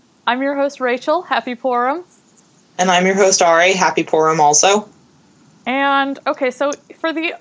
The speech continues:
Speaker 1: for the opening bit, what I was gonna do is I was gonna try to find a discourse generator and then put names in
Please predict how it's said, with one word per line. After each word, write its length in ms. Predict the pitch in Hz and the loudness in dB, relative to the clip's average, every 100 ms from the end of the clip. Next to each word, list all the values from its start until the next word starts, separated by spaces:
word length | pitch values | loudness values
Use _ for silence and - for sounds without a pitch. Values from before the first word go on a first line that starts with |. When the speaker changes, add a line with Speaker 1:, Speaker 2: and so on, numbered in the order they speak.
| - | -10
Speaker 1:
for 100 | 330 | -6
the 120 | 330 | -4
opening 300 | 403 440 403 | -6 -8 -6
bit, 240 | 285 254 | -4 -4
what 100 | - | -4
I 80 | 262 | -4
was 160 | 262 262 | -6 -8
gonna 300 | 339 403 403 | -8 -6 -6
do 340 | 254 247 240 - | -6 -6 -6 -8
is 120 | 233 | -8
I 100 | 240 | -6
was 160 | 240 233 | -6 -8
gonna 280 | 262 285 | -8 -8
try 420 | 302 - 254 247 247 | -10 -8 -6 -4 -6
to 200 | - 220 | -8 -12
find 300 | 240 220 214 | -8 -6 -6
a 120 | 190 | -10
discourse 600 | 175 185 - - 262 262 - | -12 -14 -16 -6 -6 -6 -6
generator 720 | 254 254 262 262 269 294 294 _ _ _ _ _ _ _ _ - | -8 -6 -6 -6 -4 -6 -10 _ _ _ _ _ _ _ _ -10
and 220 | 220 233 | -6 -4
then 480 | 233 226 214 214 208 - _ _ _ - | -4 -4 -4 -8 -12 -16 _ _ _ -12
put 480 | 220 220 208 - | -4 -2 -4 -8
names 520 | 202 208 220 233 262 285 | -12 -6 -4 -4 -4 -4
in 340 | 285 277 277 | -4 -6 -10